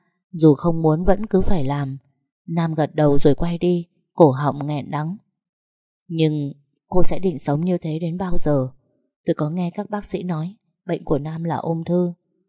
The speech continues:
Hơn nữa tình trạng của Minh cũng chỉ là kéo dài thời gian thôi.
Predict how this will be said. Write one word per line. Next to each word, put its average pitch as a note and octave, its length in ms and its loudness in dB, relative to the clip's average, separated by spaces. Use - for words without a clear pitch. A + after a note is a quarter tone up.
Hơn E3 200 -2
nữa E3 120 -2
tình D#3+ 240 -2
trạng C3+ 240 -6
của D3 140 -2
Minh E3+ 320 -4
cũng E3 180 0
chỉ D3+ 160 -2
là C#3 140 -8
kéo D3 260 -2
dài E3+ 240 0
thời C#3+ 220 -2
gian E3 260 -6
thôi. F3 300 4